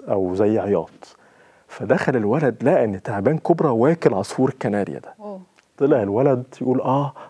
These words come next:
Speaker 1: ده الكناريا ماتت، ده الكوبرا كلت ال-، الكناريا". واكتشفوا بعد كده إن ال-، على الجبهة بتاعة توت عنخ آمون في القناع بتاعه في اللي هو الكوبرا، حيوان الكوبرا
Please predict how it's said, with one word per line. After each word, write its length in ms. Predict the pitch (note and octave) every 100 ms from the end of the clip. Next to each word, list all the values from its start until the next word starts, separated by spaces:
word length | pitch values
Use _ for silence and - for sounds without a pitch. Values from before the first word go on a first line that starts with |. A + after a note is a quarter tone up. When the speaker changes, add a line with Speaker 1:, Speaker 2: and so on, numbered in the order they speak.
| -
Speaker 1:
ده 60 |
الكناريا 680 | G#2+ - A2+ C#3 C#3 A2+ G#2
ماتت، 320 | G2+ C3 D#3+ D#3
ده 300 | D3 G#2+ G#2
الكوبرا 520 | - C3 C#3 B2 A2
كلت 500 | - C3 C3 B2+ -
ال-، 640 | F#2+ F2+ F2 F2 F2+ F2+ F2+ - - -
الكناريا". 600 | - G#2+ B2 E3 E3+ F3 - - - _
واكتشفوا 520 | - - F3 - -
بعد 220 | A2+ G#2 G#2+
كده 320 | - D#3 C3 -
إن 240 | B2+ A2 F#2+
ال-، 360 | A2 F#2+ F2+
على 240 | F2+ F2+ F#2+
الجبهة 360 | F2+ D#3+ C3+
بتاعة 400 | G2+ - C#3 G#2 -
توت 180 | D3 C#3
عنخ 180 | B2+ -
آمون 180 | A2+
في 120 | D3 -
القناع 460 | - A#2+ G#2+ C#3+
بتاعه 540 | G2+ F2+ B2+ D#3 E3+ F3 - - -
في 380 | - C#3+ E3+ F#3
اللي 160 | C3+ A2
هو 440 | G#2+ C3+ C#3 C#3+ -
الكوبرا، 500 | G#2+ G2 - A2+ -
حيوان 400 | - A2 F#2+ G#2+
الكوبرا 420 | G#2+ - A#2 -